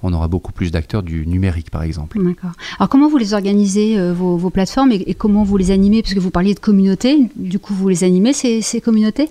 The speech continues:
Speaker 1: Oui, on a des community managers dont le rôle est de faire en sorte que, euh, le centre fonctionne bien et que le, et que les clients fonctionnent bien ensemble.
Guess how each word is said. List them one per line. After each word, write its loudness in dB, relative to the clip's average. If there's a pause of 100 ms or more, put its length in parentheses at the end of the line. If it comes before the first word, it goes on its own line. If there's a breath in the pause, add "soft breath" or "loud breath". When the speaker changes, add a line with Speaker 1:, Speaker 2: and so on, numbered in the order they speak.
Speaker 1:
Oui, 2
on 0
a 0
des -2
community -4
managers -4 (520 loud breath)
dont 0
le 2
rôle 0
est -2
de -2
faire -4
en -2
sorte -6
que, -4 (140)
euh, -4
le -2
centre -6
fonctionne -4
bien -2
et -4
que -6
le, 0
et -2
que -6
les -2
clients -6
fonctionnent -4
bien -2
ensemble. -6